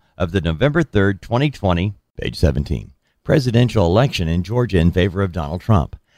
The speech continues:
Members of the enterprise also made false statements to and solicited state officials in Arizona, Michigan, and Pennsylvania. Number three, creation and distribution of false electoral college documents. Members of the enterprise, including several of the defendants,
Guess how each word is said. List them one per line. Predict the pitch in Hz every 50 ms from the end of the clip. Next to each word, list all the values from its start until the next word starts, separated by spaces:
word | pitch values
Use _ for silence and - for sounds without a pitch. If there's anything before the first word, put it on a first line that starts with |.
| _ _
Members | - - 208 196 185 147 123
of | 131 95
the | 95 107
enterprise | 117 110 92 95 95 90 90 87 - - _
also | - 104 123 151 - - 170 170
made | 170 156 123 120 110
false | - 123 120 123 117
statements | - - 110 87 82 104 110 - -
to | - - 101 78 67 76 -
and | - 92 117 -
solicited | - 127 135 151 165 - - 113 85 - 78 -
state | - 110 92 80
officials | 78 - 98 92 92 - 104 113 113 - - _
in | 87 98
Arizona, | 98 98 101 98 87 98 98 101 113 120 127 117
Michigan, | 92 85 101 117 - - 73 65 71 73 87 -
and | - 101 85
Pennsylvania. | 95 95 85 - 80 69 80 82 87 82 69 52 - _ _ _ _ _ _
Number | - 90 78 92
three, | - - 110 98 - 90 - _ _ _ _ _ _
creation | _ - 131 110 107 110 127 131 - - 151 151 143 - -
and | 92 95 90
distribution | - 113 117 - - 147 104 98 92 85 - - 101
of | 87 78
false | _ - 101 104 110 -
electoral | 98 87 92 92 - 113 107
college | - - 127 117 117 104 - -
documents. | - 82 71 73 - 71 67 55 - - - - _ _ _ _ _ _ _ _ _
Members | - 135 170 185 208 190 131
of | 131 104
the | 113 110
enterprise, | 123 120 110 85 - 78 - 60 67 95 101
including | 113 101 - - 143 131 113 113
several | - - 131 131 143 110 110 101
of | 92 78
the | 58 -
defendants, | - 69 - 82 76 67 57 60 69 - -